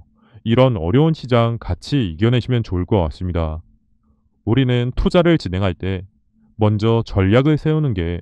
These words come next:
정말 중요한데요. 앞으로는 어떤 산업, 어떤 섹터, 그 중에서 어떤 종목에 투자할지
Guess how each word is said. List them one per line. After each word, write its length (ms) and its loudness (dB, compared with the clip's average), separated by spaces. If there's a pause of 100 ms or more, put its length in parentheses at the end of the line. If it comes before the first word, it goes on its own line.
정말 400 0
중요한데요. 720 -4 (640)
앞으로는 760 0 (120)
어떤 400 -2
산업, 500 0
어떤 300 -2
섹터, 480 -6 (680)
그 140 0
중에서 640 0
어떤 400 0
종목에 400 -2
투자할지 720 -4